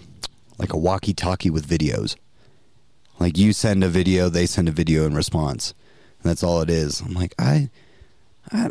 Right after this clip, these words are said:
I don't, I don't know. I'm not here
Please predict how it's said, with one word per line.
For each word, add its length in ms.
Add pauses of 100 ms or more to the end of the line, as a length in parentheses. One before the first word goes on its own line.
I 80
don't, 320 (240)
I 140
don't 320
know. 240 (720)
I'm 220
not 180
here 260